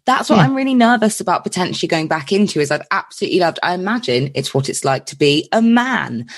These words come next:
Speaker 1: that I just don't have to live my life by a cycle of, "Oh, I'm gonna feel crap and then I'm gonna feel really hungry that week and then I'm gonna
Speaker 2: Mm-hmm.
Speaker 1: blah, blah, blah." I just could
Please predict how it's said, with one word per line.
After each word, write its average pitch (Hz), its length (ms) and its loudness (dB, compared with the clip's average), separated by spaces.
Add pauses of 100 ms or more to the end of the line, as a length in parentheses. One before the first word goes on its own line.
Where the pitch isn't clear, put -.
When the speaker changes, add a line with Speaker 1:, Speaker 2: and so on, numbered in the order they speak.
(200)
Speaker 1:
that - 100 0
I 165 100 2
just 180 300 -2
don't 220 260 2
have 196 200 -2
to 180 120 -2
live 190 220 2
my 165 160 0
life 165 300 0
by 156 160 2
a 147 100 -2
cycle 160 500 0
of, 147 200 0
"Oh, 156 140 2
I'm 151 160 0
gonna 151 120 -2
feel 151 220 0
crap 147 400 -2
and 143 100 -2
then 139 80 0
I'm 143 60 0
gonna 147 100 -4
feel 151 160 0
really 147 100 4
hungry 147 520 0
that 139 200 0
week 135 380 -2
and - 80 -4
then 143 80 0
I'm 180 160 8
gonna 170 60 10
Speaker 2:
Mm-hmm. 165 140 6
Speaker 1:
blah, 147 80 -4
blah, 151 200 0
blah." 139 100 -10 (440)
I 147 280 -4
just - 360 -4 (420)
could 147 320 0